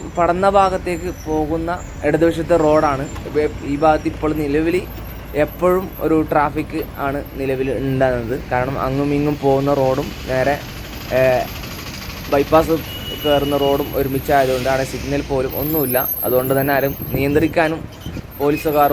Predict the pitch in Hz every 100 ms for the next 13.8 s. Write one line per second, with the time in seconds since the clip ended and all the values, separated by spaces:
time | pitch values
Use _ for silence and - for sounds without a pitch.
0 | 139 135 143 - 135 127 127 123 131 135
1 | 135 135 120 135 - - - - - -
2 | 139 - 160 165 113 139 143 127 135 131
3 | 135 135 139 127 - 147 - - - 113
4 | 127 135 131 131 143 - - 123 127 127
5 | 127 123 127 131 123 117 - - - -
6 | - 131 139 147 180 196 190 190 190 185
7 | 185 196 196 180 147 107 - 87 165 165
8 | 170 170 180 170 - - - - 147 139
9 | 139 139 107 - - - - - 151 156
10 | 170 185 156 151 - - - 143 147 147
11 | 151 165 175 165 120 104 131 131 160 160
12 | 165 156 151 151 147 160 147 147 151 147
13 | 147 143 139 143 131 131 127 113